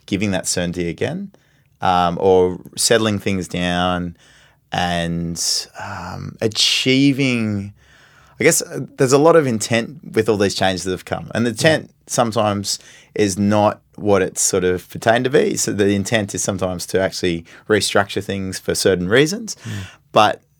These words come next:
Speaker 1: um, if you take the intent to be a better financial advice
Speaker 2: Yeah.
Speaker 1: industry,
Speaker 2: Yeah.
Speaker 1: um, or profession,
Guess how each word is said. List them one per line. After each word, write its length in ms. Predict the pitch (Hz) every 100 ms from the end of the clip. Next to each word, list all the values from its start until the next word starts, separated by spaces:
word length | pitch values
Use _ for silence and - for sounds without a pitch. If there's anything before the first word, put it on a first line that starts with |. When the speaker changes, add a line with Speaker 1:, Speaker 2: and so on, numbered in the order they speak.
| _ _
Speaker 1:
um, 440 | 104 104 104 101 104
if 140 | 117
you 80 | 135
take 220 | 151 127
the 80 | 113
intent 380 | 101 - 104 92
to 80 | 95
be 160 | 98
a 60 | 92
better 260 | 87 98 98
financial 440 | - 90 92 -
advice 360 | 87 87 90 -
Speaker 2:
Yeah. 40 |
Speaker 1:
industry, 600 | 90 113 98 92 87 85 - -
Speaker 2:
Yeah. 140 | 107 -
Speaker 1:
um, 260 | 92 90 85
or 80 | 80
profession, 720 | 90 - 127 - - -